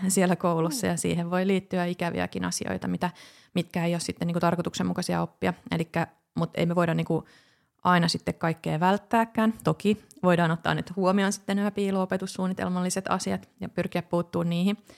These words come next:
Speaker 1: Että sama pätee sitten mun mielestä meidän aikuisten oppimiseen ja sitten niinku siihen, että miten me johdetaan meidän omaa oppimista. Elikkä, että annetaanko me se oppimisen vaan tapahtua meille ja katsotaan, mitä sitten tota, otetaan iskuja vastaan ja katsotaan, mihin se meidät vie, vai sitten halutaanko,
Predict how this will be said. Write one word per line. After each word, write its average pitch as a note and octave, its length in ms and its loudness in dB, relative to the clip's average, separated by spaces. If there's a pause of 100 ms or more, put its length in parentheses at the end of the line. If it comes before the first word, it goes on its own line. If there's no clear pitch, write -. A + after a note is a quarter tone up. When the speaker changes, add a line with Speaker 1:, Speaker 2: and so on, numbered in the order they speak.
(400)
Speaker 1:
Että E3 460 -2
sama F3 300 2
pätee E3+ 360 -2
sitten - 240 -4
mun E3 160 2
mielestä D#3+ 280 -2
meidän D#3 300 -4
aikuisten F#3+ 540 -2
oppimiseen E3+ 560 -4
ja E3 80 -2
sitten - 340 -4
niinku E3 220 -4
siihen, E3 360 -2
että E3+ 140 -6
miten E3 220 -4
me D#3 120 -2
johdetaan E3 420 -2
meidän E3 200 0
omaa E3+ 340 6
oppimista. - 580 -2
Elikkä, G3 340 -4
että - 220 -8 (400)
annetaanko F3+ 420 2
me F3+ 60 0
se F3 140 0
oppimisen E3+ 500 2
vaan D#3+ 180 0
tapahtua G#3 460 2
meille F#3 340 4
ja F3+ 140 2
katsotaan, F3 440 -2
mitä E3 200 -2
sitten E3+ 360 -6
tota, E3+ 400 -4 (380)
otetaan E3+ 380 0
iskuja - 360 -2
vastaan - 380 -2
ja F3+ 60 -2
katsotaan, E3 380 -4
mihin E3 200 0
se F3 80 -4
meidät E3+ 240 -2
vie, D#3+ 160 0
vai E3+ 160 -2
sitten - 160 -10
halutaanko, F3 420 -2